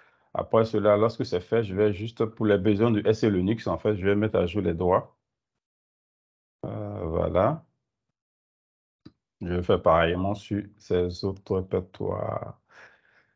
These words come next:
C'est mandatory, sans quoi votre installation va vous donner,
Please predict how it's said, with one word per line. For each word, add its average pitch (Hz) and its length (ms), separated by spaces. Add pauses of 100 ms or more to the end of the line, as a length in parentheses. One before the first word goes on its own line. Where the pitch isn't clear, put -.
C'est - 400
mandatory, 113 1080
sans - 280
quoi 113 460 (1400)
votre 95 220
installation 92 800 (360)
va 110 240
vous 110 120
donner, 95 340